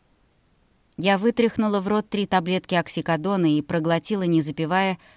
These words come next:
потрясённая осознанием, «я для неё всего лишь ещё одна вещь». Возбуждённая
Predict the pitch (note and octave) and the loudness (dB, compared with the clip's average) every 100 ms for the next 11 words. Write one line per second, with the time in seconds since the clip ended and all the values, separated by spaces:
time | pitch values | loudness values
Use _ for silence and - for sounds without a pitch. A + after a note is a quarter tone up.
0 | _ F3+ F#3 F3 A3 G#3+ G3+ F#3+ F#3+ F3+ | _ -4 -2 0 0 2 0 0 0 0
1 | F3+ E3 F#3+ G3+ G#3 G#3 G3+ - _ _ | -2 0 0 2 0 0 -2 -8 _ _
2 | _ - D#3 G3 F3+ G#3 G#3 G#3 G#3 - | _ -10 -2 0 0 0 2 2 0 -2
3 | G3 F#3 G3+ G3+ - - _ _ D3+ F#3 | -4 -2 -2 -2 -4 -8 _ _ -6 -4
4 | - A3+ A3 G3 F3+ F#3+ F#3+ E3+ D#3 A#2+ | -2 -4 -2 -4 -2 -2 -2 -2 -4 -6
5 | - - - _ _ _ _ _ _ _ | -8 -12 -14 _ _ _ _ _ _ _
6 | _ _ _ _ _ D#3+ F#3+ F3 G#3+ F#3+ | _ _ _ _ _ -2 -2 0 0 2
7 | G#3+ B3 A3 F3 D3 | 4 4 4 4 2